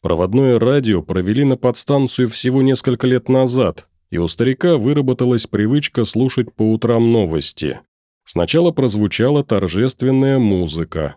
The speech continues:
потом искажённый помехами донёсся голос Андрюшки Кулешова,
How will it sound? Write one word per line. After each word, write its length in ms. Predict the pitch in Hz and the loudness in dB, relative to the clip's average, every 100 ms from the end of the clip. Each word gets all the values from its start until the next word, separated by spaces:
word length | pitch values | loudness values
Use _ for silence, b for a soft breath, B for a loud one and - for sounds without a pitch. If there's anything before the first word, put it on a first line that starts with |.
| _ _ | _ _
потом 360 | - 78 135 147 | -6 -2 2 0
искажённый 760 | - 104 101 90 127 117 101 | 0 -2 -2 0 0 2 0
помехами 760 | 82 87 90 135 147 107 85 76 | 0 -2 0 0 0 -2 -2 0
донёсся 600 | 80 107 160 156 - 110 | 0 0 0 -2 -4 -2
голос 440 | 87 139 143 - | 0 0 0 0
Андрюшки 580 | 113 110 135 156 - - | 0 0 2 0 -2 -8
Кулешова, 840 | - 107 127 127 123 90 71 64 | -4 0 0 0 -2 0 -2 -8